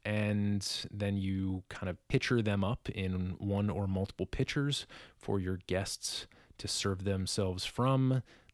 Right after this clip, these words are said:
The beauty of sangria is it's really not something that needs a lot of your attention. It's a very easy self-serve process.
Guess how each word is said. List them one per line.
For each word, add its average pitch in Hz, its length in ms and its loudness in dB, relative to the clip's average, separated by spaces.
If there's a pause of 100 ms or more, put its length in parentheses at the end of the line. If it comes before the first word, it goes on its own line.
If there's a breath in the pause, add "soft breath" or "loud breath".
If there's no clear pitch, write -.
The - 40 -10
beauty 98 340 0
of 90 100 -4
sangria 104 580 2
is 95 200 -2
it's 92 220 -4
really 107 400 2
not 98 220 0
something 98 260 -2
that 87 140 -2
needs 90 320 -2
a 90 80 0
lot 92 260 0
of 92 100 -2
your 92 180 0
attention. 92 540 -2
It's - 240 -6
a - 460 -4
very 101 760 0 (360 loud breath)
easy 107 320 2
self-serve 90 640 -2
process. - 680 -6